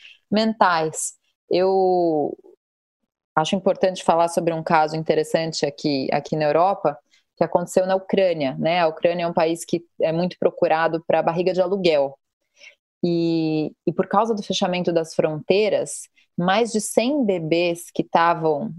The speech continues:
eh, esperando pra ser buscados pelos pais não foram buscados, porque as fronteiras fecharam.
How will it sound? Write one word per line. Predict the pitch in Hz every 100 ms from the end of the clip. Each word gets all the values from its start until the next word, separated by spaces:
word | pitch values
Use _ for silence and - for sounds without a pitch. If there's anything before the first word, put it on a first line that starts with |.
| 202 -
eh, | 151 143 135
esperando | 160 - 180 170 190 170
pra | -
ser | - 160 147
buscados | 156 160 170 - 175 180 170 151
pelos | - 143 151 -
pais | 165 196 170 156 - _ _ _ _ _ 185
não | 208
foram | 214 214 208
buscados, | 208 - 190 196 170 - - -
porque | - 156
as | 151
fronteiras | - 160 156 143 -
fecharam. | 151 - 143 117 147